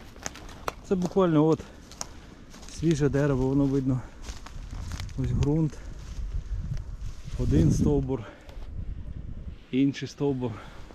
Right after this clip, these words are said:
Ось він тріснуло, впало. Ось дерево. Там впало, там відчахнулось.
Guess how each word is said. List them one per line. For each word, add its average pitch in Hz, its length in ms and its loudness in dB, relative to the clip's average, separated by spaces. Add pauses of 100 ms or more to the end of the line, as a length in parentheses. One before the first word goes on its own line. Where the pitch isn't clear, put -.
(1200)
Ось 135 320 4
він 131 80 2
тріснуло, 139 560 4
впало. 135 480 2 (1080)
Ось 117 100 -4
дерево. 131 480 2 (720)
Там 135 240 6
впало, 127 580 2 (840)
там 139 260 6
відчахнулось. - 800 6